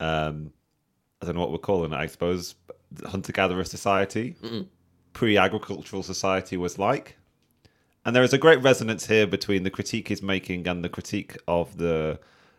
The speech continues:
Speaker 1: commercialization model of the transition to capitalism that we were introduced to when we read Ellen Meakson's Wood, The Origins of Capitalism.
Speaker 2: For sure.
Speaker 1: In that sense, I mean, they both, they both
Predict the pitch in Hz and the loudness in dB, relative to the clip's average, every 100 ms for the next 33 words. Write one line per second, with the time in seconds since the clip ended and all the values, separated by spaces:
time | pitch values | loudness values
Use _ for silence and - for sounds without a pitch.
0 | _ - 101 101 - 95 92 95 92 98 | _ -2 2 2 2 2 4 2 0 -2
1 | 90 92 92 90 85 87 - 90 87 87 | -2 -2 0 -2 -4 -4 -4 -4 -6 -8
2 | 95 92 85 85 82 98 98 117 123 147 | -8 -8 -8 -12 -6 -6 -4 -6 -4 -4
3 | 139 127 87 90 87 90 82 85 82 - | -2 -2 0 0 0 -2 -6 -8 -8 -8
4 | 85 80 80 78 78 80 80 80 80 - | -6 -4 -4 -6 -6 -6 -4 -4 -4 -8
5 | - 87 80 78 - 85 - 82 82 76 | -8 -6 -4 -8 -10 -12 -8 -6 -4 -6
6 | 78 73 73 - 117 - 76 71 69 85 | -6 -10 -8 -2 -2 -2 -10 -8 -8 -10
7 | - - - 110 92 104 92 - - 101 | -16 -18 -14 -12 -8 -4 -2 -4 -2 0
8 | 90 - 98 92 95 107 104 - - 101 | 0 0 0 4 4 6 4 2 0 2
9 | 90 95 90 - - | 4 2 2 -6 -20